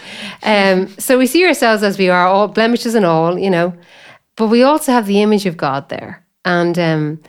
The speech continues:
Speaker 2: and so when we read it, you know, when, with that lovely, you know, letter of Saint Paul, "Charity is patient and kind," and you give yourself a moment to go, "Well,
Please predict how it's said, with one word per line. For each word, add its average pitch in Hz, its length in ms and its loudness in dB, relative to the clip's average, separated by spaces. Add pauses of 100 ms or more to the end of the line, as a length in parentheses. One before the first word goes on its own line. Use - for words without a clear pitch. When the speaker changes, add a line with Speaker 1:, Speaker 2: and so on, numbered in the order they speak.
(480)
Speaker 2:
and 220 140 0
so 233 180 2
when 220 160 4
we 220 100 4
read 226 280 0
it, 190 180 -2
you 196 100 0
know, 170 500 0
when, 175 320 -2
with 170 160 -4
that 175 160 -4
lovely, 165 340 -2 (160)
you 165 60 -2
know, 156 80 0
letter 156 260 -4
of 165 40 -8
Saint 160 200 -2
Paul, 151 320 -4
"Charity 156 480 -4
is 147 100 -8
patient 156 600 -8
and 156 100 -10
kind," 156 480 -6
and 151 200 -8 (340)
you 247 140 -4
give 285 140 -4
yourself 240 280 -2
a 202 40 0
moment 170 400 0
to - 60 -16
go, 151 320 -12
"Well, - 540 -10